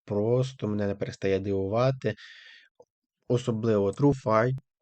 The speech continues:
який вже перебиває і показує десять процентів росту. Купляв я по шість центів, а зараз маю чуть не десять. Це вже мега хороший приріст до портфелю.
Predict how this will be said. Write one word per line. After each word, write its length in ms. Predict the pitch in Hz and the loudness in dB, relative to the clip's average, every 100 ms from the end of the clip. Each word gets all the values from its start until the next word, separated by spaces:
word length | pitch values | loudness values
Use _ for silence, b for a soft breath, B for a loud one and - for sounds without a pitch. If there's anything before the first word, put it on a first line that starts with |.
| _ _ _ _ _ _ _ _ _ _ - | _ _ _ _ _ _ _ _ _ _ -6
який 380 | 104 - 104 95 | -6 -2 -2 0
вже 200 | 101 98 | -2 -2
перебиває 920 | - 113 110 101 101 123 156 139 113 | 0 2 2 2 0 0 0 0 0
і 60 | |
показує 640 | - 101 - 107 101 98 95 | -2 -8 0 0 0 -2 -2
десять 540 | 98 101 - - 92 | 2 2 2 -6 -8
процентів 540 | 90 90 92 95 113 127 | -8 -6 -4 -4 -4 2
росту. 460 | 160 160 - 110 - | 2 2 -2 -4 0
Купляв 520 | 131 131 123 117 107 | -2 2 4 4 2
я 280 | 104 98 - _ _ _ - | 0 0 -4 _ _ _ 0
по 300 | 107 92 - | 2 2 0
шість 460 | - - 107 - - | -4 0 0 -2 -4
центів, 520 | 175 170 - 110 101 | -2 -2 -2 -4 -2
а 60 | |
зараз 380 | 95 95 95 - 101 | 0 0 -2 -6 -8
маю 340 | 92 92 92 _ | -6 -6 -10 _
чуть 180 | 107 95 | -6 -4
не 160 | 90 | -4
десять. 560 | 87 107 147 143 - 131 B B B B | -2 2 2 2 -8 -10 B B B B
Це 140 | 101 | -4
вже 140 | 95 90 | -2 0
мега 520 | 101 110 123 113 101 | 0 2 2 2 -4
хороший 600 | - 107 104 - 98 90 B B B _ _ | -4 -2 -2 -2 -6 -8 B B B _ _
приріст 500 | 127 135 143 139 117 | -2 2 2 0 -2
до 120 | 101 | -2
портфелю. 760 | - - - - 131 143 139 | -6 -14 -12 0 2 2 0